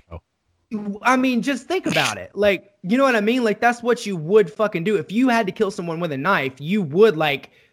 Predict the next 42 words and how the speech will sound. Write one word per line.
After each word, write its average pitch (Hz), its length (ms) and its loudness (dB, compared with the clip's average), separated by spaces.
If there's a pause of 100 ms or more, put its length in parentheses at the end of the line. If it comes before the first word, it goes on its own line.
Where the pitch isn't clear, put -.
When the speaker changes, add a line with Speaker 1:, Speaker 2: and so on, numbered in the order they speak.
(760)
Speaker 2:
just, 180 340 0
and 202 160 2
then 185 220 0
once 190 260 -4
you 190 80 -4
had 185 240 0
them 170 160 -4
where 170 140 -2
you 165 240 -4
c-, 175 80 -6
they 170 140 2
can't 170 340 0
move, 165 420 4
it's 151 200 -2
done, 123 440 -2
you 175 100 -2
know? 180 220 2
And 202 140 2
I'm 233 120 4
just 226 140 -2
saying, 208 240 0
Speaker 1:
Yeah. 147 60 -4
Speaker 2:
it's 151 120 -4
like, 185 300 0
it, - 300 -10 (240)
more 240 300 8
than, 220 200 0
like, 202 280 -2
a, 156 280 -2 (440)
you 185 120 -4
know, 170 240 -2
just, 156 260 -8
like, 175 220 -2
walking 175 440 -2
up 170 220 0
and, 160 100 -6
like, 147 220 -6
cut, 185 360 -2
and 165 100 -6
then 160 100 -6
the 147 80 -6
knife 165 300 0